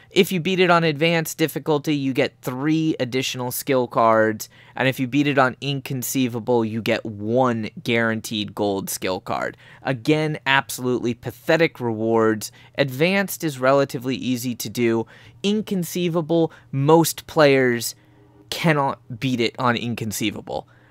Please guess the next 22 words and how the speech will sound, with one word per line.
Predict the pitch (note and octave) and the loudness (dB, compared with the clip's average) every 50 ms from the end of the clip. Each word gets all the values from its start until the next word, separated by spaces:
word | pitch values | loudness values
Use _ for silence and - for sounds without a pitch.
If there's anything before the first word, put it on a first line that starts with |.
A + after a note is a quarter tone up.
| - _ | -4 _
especially | - C3 - - - - D#3 D3 - - D3 C3 C3+ B2 | 0 0 0 -2 0 0 2 2 2 0 0 0 0 0
with | A#2+ C3 - C3 | 0 0 0 0
a | A#2+ | -2
random | G#2+ A#2+ A#2+ A#2+ A#2+ A#2+ A2+ G2+ A2+ G#2+ G#2 | 0 0 0 2 0 0 0 -2 -4 -4 -4
team. | G2 - B2 G#2 G2+ E2 C2+ - - - - - - - - _ | -8 -8 -8 -8 -8 -8 -12 -16 -18 -20 -20 -20 -20 -20 -20 _
So | - - - D3+ C#3 C3+ B2+ B2 A#2+ - - - _ _ _ _ _ _ | -10 -4 0 2 4 4 4 4 2 0 -2 -8 _ _ _ _ _ _
it's | D3+ E3+ E3 - - - - - | -2 -2 -2 -4 -8 -10 -10 -6
relatively | F#3 F#3+ A#3+ C4+ F#4+ - - A#3 F#3+ G3 F#3+ | -2 -2 0 0 -2 -4 -4 -4 -2 -2 -2
hard | E3 F3 E3 D#3 D3 - | -2 -4 -6 -8 -8 -8
to | D3 | -4
get | - C#3 C3 - | -4 -4 -4 -2
that | C3+ A#2+ A2+ - | -4 -4 -4 -4
done. | - - G2 F#2+ - - - - _ - | -4 -4 -4 -4 -6 -8 -16 -16 _ -4
It | D#3 - | -4 -4
can | - - C4 C#4 C#4+ | 0 0 0 0 0
be | B3 A3+ | -2 -2
done, | D#3+ E3 D#3 D3+ D3+ D3 C#3+ - - _ _ | -2 0 0 0 0 0 -4 -6 -12 _ _
but | - D3+ D3 | 0 0 0
it's | D3 C#3 - | 0 -2 0
relatively | C3 B2+ C3 C3 C3+ B2+ - A#2+ A#2 B2 A#2+ | 0 2 2 2 2 0 -4 -6 -6 -6 -2
hard, | A2+ A2+ G#2+ G#2+ G#2 G#2 G2 - - - | 2 2 4 4 4 2 0 -2 -4 -6
and | B2 A#2+ A#2 - | -6 -4 -6 -8